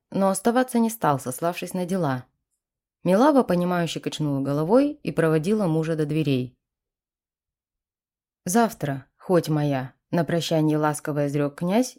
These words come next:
и запустил руку в ее густые локоны. «Завтра». «Иди уж»,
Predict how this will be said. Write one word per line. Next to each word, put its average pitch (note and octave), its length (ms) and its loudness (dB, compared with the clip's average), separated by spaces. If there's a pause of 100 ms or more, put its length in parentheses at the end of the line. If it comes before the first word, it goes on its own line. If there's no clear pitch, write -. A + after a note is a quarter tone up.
(140)
и F#3+ 60 -4
запустил D#3+ 520 -4
руку G3 240 -2
в E3 100 -2
ее D#3 140 2
густые D#3 380 0
локоны. C3+ 580 -4 (380)
«Завтра». D#3+ 560 -2 (800)
«Иди A3+ 280 4
уж», D3 380 -2